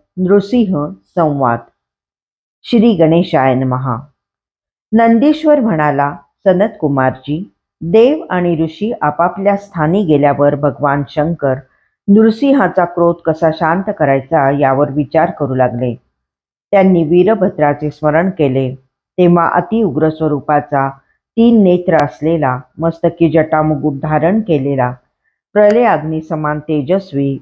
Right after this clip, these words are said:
विक्राळ दाढांचा, दाढी मिशा असलेला, कृष्ण वर्णाचा साक्षात रुद्र स्वरूप असा वीरभद्र आपल्या हुंकाराने दशदिशा दणाणून टाकत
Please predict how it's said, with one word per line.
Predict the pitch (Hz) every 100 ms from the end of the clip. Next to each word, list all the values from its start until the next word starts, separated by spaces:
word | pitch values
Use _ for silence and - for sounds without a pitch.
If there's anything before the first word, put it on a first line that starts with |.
| 135
विक्राळ | 160 - 165 165
दाढांचा, | 160 147 143 160 175 - 135 131 139
दाढी | 185 180 180
मिशा | 220 190 185 151
असलेला, | 143 - 143 135 135 131 _ _ _ _
कृष्ण | 226 240 - 247
वर्णाचा | 160 151 147 147 147 165
साक्षात | 185 160 131 - 143 -
रुद्र | 160 170 202
स्वरूप | 208 160 139 185 160
असा | 147 143
वीरभद्र | 135 156 - 131 - 120 131 131 _ _ _ _ _ _ -
आपल्या | 214 214 240 233
हुंकाराने | 202 175 190 208 170 147 143 139 - _ _ _ - 180
दशदिशा | 214 285 240 175 - 165
दणाणून | 156 160 160 165 190 226
टाकत | 185 147 139 139